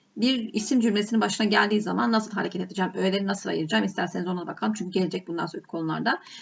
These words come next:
Mesela el berdu şedidün. Soğuk şiddetlidir.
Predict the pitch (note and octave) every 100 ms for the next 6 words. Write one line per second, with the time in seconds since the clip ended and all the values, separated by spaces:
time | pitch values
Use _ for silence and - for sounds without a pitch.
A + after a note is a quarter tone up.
0 | - A#3 A3 B3 C#4 A#3 A3+ B3+ - G#3
1 | G3 E3+ D#3+ D#3 G3+ A3 A#3+ A3+ G3 F#3
2 | F#3 E3+ D#3+